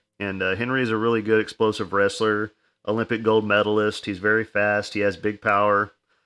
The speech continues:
Um, he throws very hard leg kicks, uh, very good scrambles, great takedowns and takedown defense.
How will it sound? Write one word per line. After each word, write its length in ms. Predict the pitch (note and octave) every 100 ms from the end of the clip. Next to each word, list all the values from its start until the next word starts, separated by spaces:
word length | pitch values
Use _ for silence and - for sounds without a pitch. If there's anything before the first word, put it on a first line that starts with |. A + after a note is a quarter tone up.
| _ -
Um, 140 | G#2+
he 60 | A2+
throws 240 | D3 D3
very 240 | B2+ B2+
hard 200 | B2 B2+
leg 260 | G#2+ G#2+ G#2
kicks, 500 | A#2 A2+ A2 - -
uh, 200 | G2 G2
very 200 | G2+ A#2
good 140 | A#2+
scrambles, 600 | - A2 G#2+ A2 A2+ A2
great 240 | - A2 G#2+
takedowns 580 | A2 G#2+ G#2+ A2 G#2+ G2+
and 100 | G2+
takedown 440 | A2 G2 A2 G#2+
defense. 680 | G2+ G#2 G#2 G#2 F#2+ -